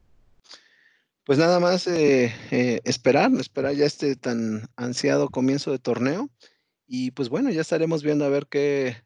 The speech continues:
qué resulta, eh, y esperemos que, que podamos ver buen fútbol,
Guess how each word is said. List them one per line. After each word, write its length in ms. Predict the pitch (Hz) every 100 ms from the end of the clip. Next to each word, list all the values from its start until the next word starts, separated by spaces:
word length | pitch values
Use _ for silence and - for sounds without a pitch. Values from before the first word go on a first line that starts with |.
| _
qué 100 | 139
resulta, 680 | 139 127 147 156 170 170 175 - _ _ _
eh, 380 | 117 120 120 117
y 100 | 120
esperemos 440 | 117 - 131 156 160
que, 300 | 131 120 104
que 280 | - 117 110
podamos 380 | - 131 151 135
ver 140 | 147
buen 180 | 143 147
fútbol, 400 | 160 139 180